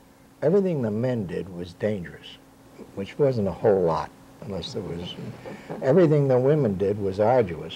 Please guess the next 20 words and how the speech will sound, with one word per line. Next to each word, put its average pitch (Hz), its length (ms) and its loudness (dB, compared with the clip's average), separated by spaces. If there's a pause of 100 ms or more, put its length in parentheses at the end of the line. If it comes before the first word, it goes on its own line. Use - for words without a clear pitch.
(120)
which - 220 -10
was 73 240 -10
everything. - 440 -2 (840)
<coughs> 254 80 -4 (1040)
They 107 120 0
did 113 180 2
the 101 100 0
building, 95 520 0
they 87 120 -8
did, 123 220 -8 (840)
they 101 120 0
did 101 220 -2
the, 104 340 0
the 101 100 -6
farming, 117 560 -4 (480)
except 151 340 -4
for - 100 4
the - 120 0
first 156 420 -2
plow 131 480 0